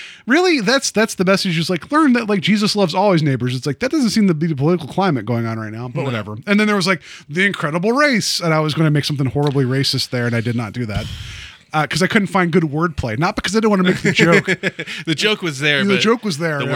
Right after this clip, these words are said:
Speaker 2: wordplay not yet.
Speaker 1: All right, here, here's the last one.
Speaker 2: Okay.
Speaker 1: <clears throat> Power up, raise your game,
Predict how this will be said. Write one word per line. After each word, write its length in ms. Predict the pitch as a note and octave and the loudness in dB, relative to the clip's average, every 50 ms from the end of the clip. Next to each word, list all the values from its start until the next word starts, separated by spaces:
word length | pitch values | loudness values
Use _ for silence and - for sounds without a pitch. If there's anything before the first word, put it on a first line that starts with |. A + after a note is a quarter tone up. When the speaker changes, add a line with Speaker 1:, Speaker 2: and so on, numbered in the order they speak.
| B2+ | -4
Speaker 2:
wordplay 300 | A#2+ - - B2 A2+ A2+ | -4 -4 -4 -4 -4 -4
not 180 | A2+ A#2 G#2+ G#2+ | -4 -6 -6 -6
yet. 240 | A#2 A2 G2+ - - - _ _ - - | -6 -8 -10 -10 -14 -20 _ _ -8 -4
Speaker 1:
All 100 | - F3+ | -2 0
right, 220 | D#3 D3 C3+ B2 | 0 0 0 -2
here, 220 | - D3 D3+ D#3 C3 | -2 -2 0 2 2
here's 220 | D3+ D#3 D3 B2+ | 2 2 2 2
the 100 | B2+ C3+ | 0 -2
last 300 | B2 A#2 G#2 G2+ - - | -2 -4 -6 -8 -8 -8
one. 280 | G#2+ G2+ G2 G2+ G2+ - _ _ | -8 -8 -10 -10 -12 -16 _ _
Speaker 2:
Okay. 440 | - - - - - G3+ G3 D3 A2 - | -18 -18 -6 -2 0 0 0 0 -4 -10
Speaker 1:
<clears throat> 880 | _ _ - - _ - - - - - - - - - _ _ _ _ | _ _ -16 -16 _ -20 -20 -20 -20 -20 -20 -20 -20 -20 _ _ _ _
Power 380 | - F#3 G3+ G#3+ A#3 B3 C4+ | 2 4 4 4 4 4 2
up, 180 | B3 E3+ - - - - - | 0 -2 -4 -8 -14 -14 -8
raise 360 | A2+ C3+ D#3 F3 F3+ E3+ C#3 F3 | -4 0 2 2 2 2 2 2
your 80 | G3 | 2
game, 480 | E3 F#3 G#3 A3+ G3 D#3 C3+ C3 B2 | 0 0 0 0 0 0 0 0 -2